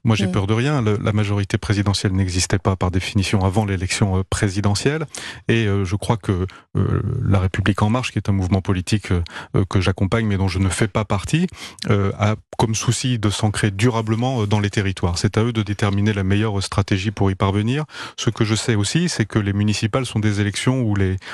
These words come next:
Speaker 1: où probablement, euh, les mouvements sont beaucoup moins puissants que dans d'autres élections, et donc il faut prendre ça en compte.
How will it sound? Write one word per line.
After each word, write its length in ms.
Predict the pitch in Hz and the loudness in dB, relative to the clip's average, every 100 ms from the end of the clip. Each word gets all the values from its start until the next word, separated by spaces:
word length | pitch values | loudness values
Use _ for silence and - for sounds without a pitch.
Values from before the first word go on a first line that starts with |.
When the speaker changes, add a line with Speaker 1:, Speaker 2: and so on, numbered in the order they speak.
| - - | -12 -2
Speaker 1:
où 80 | 104 | -2
probablement, 760 | - 117 113 110 113 120 139 135 - - - | 0 0 0 0 0 0 -2 -4 -10 -4 0
euh, 140 | 101 | 2
les 100 | 101 | 2
mouvements 340 | 110 110 113 120 | 2 2 0 0
sont 180 | - | -2
beaucoup 280 | 104 104 - | -2 -2 0
moins 360 | 117 110 104 101 - | 0 2 0 -2 -2
puissants 480 | - 127 - 135 156 - - - | 0 0 0 -2 -4 -12 -20 -4
que 100 | 107 | -2
dans 140 | 101 | 0
d'autres 360 | 104 120 117 101 | 0 0 0 0
élections, 380 | 101 - 143 160 | 0 0 0 2
et 80 | |
donc 160 | 101 101 | 0 -2
il 60 | - | -2
faut 100 | 110 | -2
prendre 300 | - 131 135 | 0 0 0
ça 140 | - | 0
en 100 | 107 | -2
compte. 400 | 104 127 202 - | 0 0 0 -4